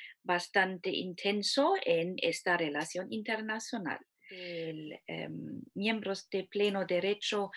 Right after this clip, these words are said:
de la Federación Mundial de Naturopatía, todas asociaciones que están reconocidos, eh, con un alto estándar en la naturopatía. Em, con ellos estamos trabajando juntos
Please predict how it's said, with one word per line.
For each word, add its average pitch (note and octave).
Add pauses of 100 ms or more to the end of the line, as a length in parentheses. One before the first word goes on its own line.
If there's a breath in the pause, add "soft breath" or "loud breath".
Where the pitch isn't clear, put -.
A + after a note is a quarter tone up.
(440 loud breath)
de F#3
la E3+
Federación F3+
Mundial G3
de F#3+
Naturopatía, F#3 (460 loud breath)
todas G#3
asociaciones G#3
que E3+
están F#3+
reconocidos, F#3 (440 loud breath)
eh, F3+
con A3
un F#3+
alto F#3
estándar F3+ (100)
en E3
la D3+
naturopatía. F3 (840 loud breath)
Em, B3
con C#4
ellos F4
estamos A3+
trabajando G3
juntos A3